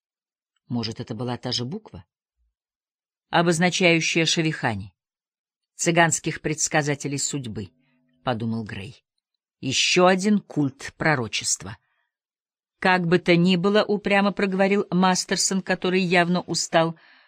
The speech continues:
«что из того, что здесь нет этой буквы эпсилон? Что из этого следует?» «Может, и ничего», согласился Грей, но без особой убежденности.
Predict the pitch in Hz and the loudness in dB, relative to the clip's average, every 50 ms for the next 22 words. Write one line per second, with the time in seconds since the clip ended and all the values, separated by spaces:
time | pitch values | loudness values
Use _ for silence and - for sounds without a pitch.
0 | _ _ _ _ - - - - - 294 254 208 170 - - - - 165 151 156 | _ _ _ _ -2 -2 -2 0 2 4 6 6 6 4 0 2 2 2 2 4
1 | 151 - - - 165 151 143 139 139 151 143 - - 160 156 147 135 - - - | 0 0 0 0 -2 -2 -2 -2 -2 -2 -2 -2 -2 0 0 -2 -2 -4 -6 -10
2 | 127 131 - 143 143 135 131 127 - - 127 135 - - 135 131 120 - - - | -10 -8 -6 -6 -6 -6 -8 -10 -12 -8 -8 -8 -8 -6 -8 -10 -8 -6 -6 -6
3 | - - 120 113 117 117 120 120 - _ _ _ _ _ _ _ _ _ _ _ | -4 -4 -4 -6 -6 -6 -8 -10 -14 _ _ _ _ _ _ _ _ _ _ _
4 | _ _ _ - - - - - 311 302 - - _ _ _ 220 214 196 165 151 | _ _ _ -4 -4 -4 2 2 2 2 2 -2 _ _ _ 0 0 2 4 2
5 | 165 151 - - 143 135 139 - - - 127 120 117 110 110 110 104 - _ - | 2 2 2 -4 -6 -6 -4 -4 -4 -4 -4 -6 -6 -8 -8 -12 -12 -14 _ -20
6 | _ _ _ _ _ _ _ _ _ _ _ _ _ - 98 127 135 147 165 185 | _ _ _ _ _ _ _ _ _ _ _ _ _ -8 -4 -2 0 2 2 2
7 | 214 240 269 254 - _ 214 220 214 202 190 - - 175 147 120 117 117 - 131 | 2 2 -2 -4 -6 _ 0 2 2 2 0 -2 -4 -4 -4 -4 -6 -6 -6 -6
8 | 120 131 127 120 - 135 131 - - 143 135 127 131 135 131 127 - - - - | -6 -6 -6 -4 -4 -6 -6 -6 -6 -6 -4 -4 -4 -4 -4 -4 -8 -12 -20 -20
9 | - _ _ _ _ _ _ _ _ _ _ _ _ 147 151 151 160 165 165 160 | -20 _ _ _ _ _ _ _ _ _ _ _ _ -6 -4 -2 -2 -2 -2 -2
10 | 165 156 165 165 - - 170 165 175 190 185 214 208 202 165 131 101 101 104 - | -2 -4 -4 -4 -4 -4 -4 -2 -2 -4 -4 -4 -6 -4 -6 -6 -6 -6 -6 -6
11 | - - - 131 - | -6 -8 -8 -16 -20